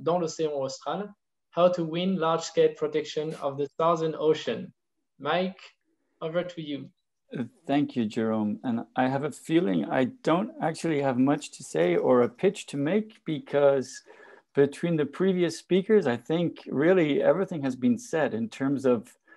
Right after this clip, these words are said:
Speaker 2: uh, what Sarah presented, and Cassandra and Genevieve and, and Catherine, just this, this really this need for sustained, uh, pressure, which we've seen a lot of in the last few years, um, but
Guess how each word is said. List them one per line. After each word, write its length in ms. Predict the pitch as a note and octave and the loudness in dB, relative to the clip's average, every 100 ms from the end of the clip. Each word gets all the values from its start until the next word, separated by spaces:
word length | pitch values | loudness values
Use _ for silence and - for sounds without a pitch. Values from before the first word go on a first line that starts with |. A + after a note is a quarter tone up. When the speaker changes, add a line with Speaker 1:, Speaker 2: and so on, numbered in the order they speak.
| _ _ _ B2+ | _ _ _ 0
Speaker 2:
uh, 360 | A#2+ A#2+ A#2 | 2 4 2
what 280 | B2+ B2 A2+ | 0 -2 -2
Sarah 380 | - D#3+ E3 D#3+ | 2 6 6 4
presented, 880 | D#3+ C#3+ D3+ D#3 D3 D#3+ D#3+ D#3 - - _ _ | 0 0 2 0 0 0 0 -4 -10 -20 _ _
and 120 | A#2+ A#2+ | -8 -6
Cassandra 640 | B2+ - D#3 D3+ D3+ D3+ | -6 2 2 4 4 4
and 140 | C3 | 2
Genevieve 680 | A2+ B2+ B2+ D#3 D#3+ D3+ - | 2 0 4 4 4 0 -8
and, 160 | B2+ B2 | -4 -4
and 240 | B2 A#2 - | -2 -4 -2
Catherine, 460 | C3+ C3 C3+ A#2+ | -2 -2 0 0
just 260 | C3+ C3 - | 0 -4 -2
this, 260 | C#3 C3 - | -2 -2 -2
this 240 | C#3 C#3 - | -2 -2 -8
really 480 | - C#3 E3 D#3+ C#3 | -8 0 2 4 2
this 300 | B2+ C3 - | 2 -2 2
need 320 | C3 D3+ A#2 | 2 2 -4
for 200 | - A2+ | -6 -6
sustained, 1160 | A2 - A#2+ - - - D3+ D3+ C#3+ C3 B2+ B2+ - | -6 -10 -10 -10 -10 -4 -2 2 4 4 4 0 -6
uh, 200 | A2+ A2+ - | -6 -6 -6
pressure, 380 | C3 B2 B2 A2+ | -2 -2 -2 -6
which 260 | A#2 G#2+ | -6 -4
we've 160 | C#3+ C3+ | -6 -6
seen 260 | - E3+ E3 | -8 -6 -2
a 60 | |
lot 300 | B2 A#2+ B2+ - | 0 0 -2 -2
of 220 | A2 G#2+ | -6 -6
in 80 | A2 | -6
the 80 | |
last 340 | A2 A2+ A#2+ _ | -2 -4 -6 _
few 200 | A#2+ A#2+ | -6 -4
years, 540 | G#2+ B2+ D3+ D3+ - _ _ _ _ - | -2 -2 -2 -6 -16 _ _ _ _ -10
um, 360 | A#2+ A#2+ A#2 A#2 | -6 -4 -4 -6
but 280 | A2 B2 | -4 -2